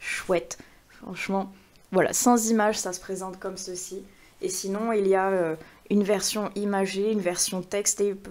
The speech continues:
parfois d'autres images incrustées au milieu du texte, bref. Je suis trop contente. Ah oui, par contre, je vais oublier de vous préciser, mais ce livre est uniquement disponible en anglais. Donc il faut connaître un petit peu les termes médicaux anglais si on veut comprendre vraiment, euh, bah,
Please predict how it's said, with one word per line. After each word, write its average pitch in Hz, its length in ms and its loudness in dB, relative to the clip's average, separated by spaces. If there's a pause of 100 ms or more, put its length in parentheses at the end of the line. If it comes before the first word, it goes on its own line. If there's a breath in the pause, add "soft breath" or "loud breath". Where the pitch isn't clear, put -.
(140)
parfois 190 360 -2
d'autres 196 500 -2
images 190 380 -4
incrustées 202 480 -6
au 196 60 -2
milieu 180 260 -4
du 160 140 -12
texte, 165 340 -6
bref. - 320 -12 (960 loud breath)
Je 190 100 -6
suis 202 200 -8
trop 269 200 -2
contente. 196 440 -6
Ah 262 100 0
oui, 226 120 0
par 202 200 -2
contre, 247 180 -4
je 202 140 0
vais 185 140 -2
oublier 202 260 -2
de 190 60 -8
vous 196 100 0
préciser, 196 420 -4
mais 233 120 0
ce 208 160 0
livre 240 300 -2
est 220 240 -2
uniquement 262 480 -2
disponible 233 680 -4 (100)
en 254 160 0 (160)
anglais. 185 360 -2 (240 loud breath)
Donc 196 140 -8
il - 40 -10
faut 214 100 -6
connaître 220 300 0
un 214 60 -2
petit 202 160 -6
peu 208 100 -2
les 220 140 0
termes 202 240 0
médicaux 190 440 -4
anglais 202 300 -2
si - 180 -2
on 196 40 -2
veut 180 140 -6
comprendre 196 560 -4
vraiment, 185 500 -6
euh, 165 40 -6
bah, 151 120 -14